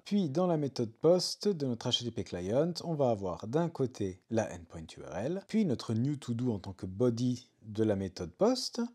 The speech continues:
et de notre côté, on a notre with credentials true, car on est dans un, euh, contexte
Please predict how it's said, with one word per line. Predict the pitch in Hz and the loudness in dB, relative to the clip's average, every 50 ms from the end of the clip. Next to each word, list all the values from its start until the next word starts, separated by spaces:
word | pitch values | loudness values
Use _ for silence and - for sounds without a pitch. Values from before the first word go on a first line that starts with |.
| _ - 226 | _ 2 2
et | 240 247 240 - - | 2 2 2 -2 -4
de | 135 127 135 | -2 -2 0
notre | 135 135 120 - 120 | 0 -2 -2 -4 -6
côté, | 110 - 113 107 - - 160 170 185 190 - - 139 | -6 -4 -6 -8 -2 2 4 6 6 4 2 -2 -2
on | 143 131 120 | -2 0 0
a | 113 113 | 0 -2
notre | 110 104 95 - - 104 | -2 -4 -6 -10 -10 -8
with | 101 104 139 143 139 | -4 -2 -2 -2 -2
credentials | - - - 110 98 107 104 95 - - 90 - - | -4 -4 -4 -2 -2 -2 -2 -4 -6 -8 -10 -10 -12
true, | - - - 151 160 175 170 - | -8 -2 0 2 2 2 0 -2
car | - - 135 120 110 | -2 0 0 0 0
on | 110 | -2
est | 110 107 | -4 -4
dans | 101 101 95 87 90 104 | -4 -6 -6 -6 -6 -6
un, | 98 95 95 95 90 | -6 -6 -6 -8 -10
euh, | 82 76 80 85 87 | -12 -14 -16 -18 -12
contexte | - - 120 107 113 - 143 131 - - - - - - - | -8 -6 -6 -4 -2 -2 -2 -2 -4 -8 -10 -10 -12 -10 -6